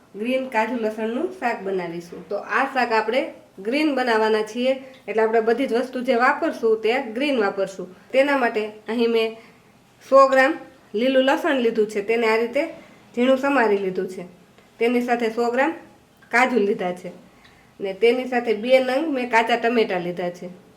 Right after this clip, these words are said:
આપણે લીલું બનાવવું છે એટલે કાચા ટમેટા વાપરશું. જો આપણે લાલ બનાવવું હોય તો તેની જગ્યાએ આપણે પાકા ટમેટા પણ વાપરી શકીએ.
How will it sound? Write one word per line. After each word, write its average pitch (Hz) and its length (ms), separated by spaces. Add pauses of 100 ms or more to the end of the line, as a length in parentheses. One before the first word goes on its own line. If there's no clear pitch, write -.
(520)
આપણે 208 220
લીલું 269 280
બનાવવું 294 380
છે 254 80
એટલે 220 240
કાચા 269 360
ટમેટા 220 360
વાપરશું. 214 600
જો 214 100
આપણે 214 260
લાલ 226 220
બનાવવું 269 360
હોય 202 160
તો 196 180
તેની 220 260
જગ્યાએ 214 340
આપણે 220 220
પાકા 233 300
ટમેટા 202 320
પણ 220 220
વાપરી 226 300
શકીએ. 175 360